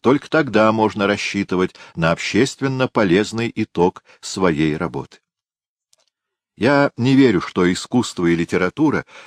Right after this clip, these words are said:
высмеивая, могут сделать из дурака умного.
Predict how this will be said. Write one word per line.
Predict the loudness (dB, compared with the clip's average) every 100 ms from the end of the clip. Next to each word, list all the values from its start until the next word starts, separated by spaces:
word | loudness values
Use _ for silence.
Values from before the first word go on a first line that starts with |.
| -6
высмеивая, | -4 -4 0 2 4 4 2 0
могут | 0 -2 -2 -8
сделать | -2 0 0 -2
из | -4 -2
дурака | 0 0 0 -2 -4 0
умного. | 0 0 -6 -12 -14